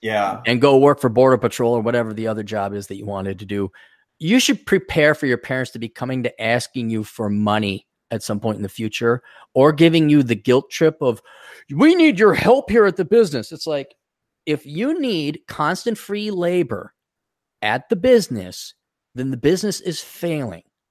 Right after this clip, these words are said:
Speaker 2: right?
Speaker 1: Yeah.
Speaker 2: If you need to employ slave labor, the business is not profitable. And if you're such a fucking scumbag, you expect your children to sacrifice their futures just so you can run this fucking pipe dream of yours that's turned into a nightmare.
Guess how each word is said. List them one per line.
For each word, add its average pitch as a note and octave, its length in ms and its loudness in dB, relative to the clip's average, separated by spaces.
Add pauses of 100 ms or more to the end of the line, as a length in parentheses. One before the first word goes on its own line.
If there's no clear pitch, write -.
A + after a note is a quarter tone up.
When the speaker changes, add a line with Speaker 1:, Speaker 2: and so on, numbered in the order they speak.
(420)
Speaker 2:
right? G2+ 200 -6
Speaker 1:
Yeah. G2 180 -6
Speaker 2:
If - 100 -16
you C#3 100 0
need A3+ 180 0
to C4+ 120 0
employ A3+ 300 0
slave G#3 480 0
labor, A2 560 -6 (280)
the C#3+ 180 0
business C#3 480 0
is D3 160 -10
not G2 300 -6 (200)
profitable. A#2+ 680 -4 (260)
And D#3 140 2
if D#3 100 0
you're D#3+ 360 2
such A#3+ 260 0
a D3 60 2
fucking B3 480 -2
scumbag, B2 840 0 (400)
you E3+ 160 2
expect G#3 440 -2
your A3+ 120 4
children A3 460 2
to D3 60 -2
sacrifice E3+ 540 -2
their G3 140 -4
futures C#3 760 -6 (420)
just F#3 200 0
so B3+ 80 4
you A3+ 240 2
can F#3 200 0
run F3+ 340 4
this E3 180 2
fucking E3 340 -2
pipe G3+ 340 -4
dream C3 280 -6
of G#2+ 120 -12
yours A2 240 -4
that's - 180 -12
turned E3 240 -4
into E3 240 0
a E3 60 -2
nightmare. B2+ 600 -2